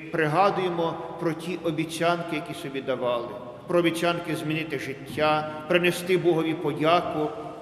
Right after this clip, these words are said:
звернутися до Нього. Ні, ми починаємо шукати власних раціоналістичних пояснень тому чудові, що відбулося,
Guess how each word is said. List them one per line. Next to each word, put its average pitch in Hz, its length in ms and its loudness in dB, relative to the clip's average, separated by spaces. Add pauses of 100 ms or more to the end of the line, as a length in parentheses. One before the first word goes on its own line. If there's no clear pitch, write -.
(640)
звернутися 180 800 2
до 139 120 -2
Нього. 131 300 -6 (680)
Ні, 185 240 -8 (400)
ми 262 100 -4
починаємо 208 540 -4
шукати 175 640 -2 (200)
власних 156 600 0 (300)
раціоналістичних 180 1000 0
пояснень 151 760 0 (260)
тому 165 340 2 (200)
чудові, 170 420 0
що 156 160 -2
відбулося, 147 760 -2